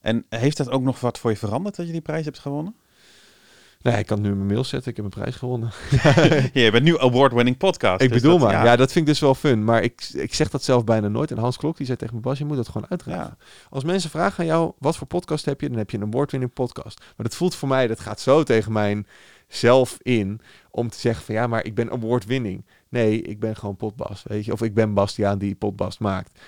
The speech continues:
Speaker 2: En daarin spreek ik met succesvolle mensen.
Speaker 1: Ja.
Speaker 2: Het heeft een award
Speaker 1: Ja.
Speaker 2: gewonnen. Maar als ik niet zeg, "Het is award-winning." Het is een beetje wat, wat Hans zei en wat Willemijn Verkijk ook zei. Die zeiden van, "Ja,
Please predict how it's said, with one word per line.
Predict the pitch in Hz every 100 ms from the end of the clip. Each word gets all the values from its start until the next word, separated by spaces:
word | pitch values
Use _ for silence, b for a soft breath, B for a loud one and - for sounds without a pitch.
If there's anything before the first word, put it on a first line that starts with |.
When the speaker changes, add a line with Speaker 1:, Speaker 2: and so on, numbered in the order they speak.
| b
Speaker 2:
En | -
daarin | 98 92 - 104
spreek | - 98 92
ik |
met | 98 -
succesvolle | - 87 - 92 95
mensen. | 101 95 -
Speaker 1:
Ja. | - -
Speaker 2:
Het | 123
heeft | 104 104
een | 123
award | 123 131
Speaker 1:
Ja. | -
Speaker 2:
gewonnen. | 104 104 - b b b b
Maar | 110 110 113 - _ _ _ _ _
als | - 127
ik | 131
niet | 147 -
zeg, | 135
"Het | 123
is | 131 117
award-winning." | 117 117 110 139 110 98 123 _ _ _
Het | 120
is | 151
een |
beetje | 165 180 151
wat, | 147 143 -
wat | 123
Hans | 117 120 123
zei | 120 120
en | 127
wat | 107
Willemijn | 107 104 104
Verkijk | 104 - 98 101
ook | 110 120
zei. | 117 117
Die | 117
zeiden | 117 110
van, | 113
"Ja, | 113 104 127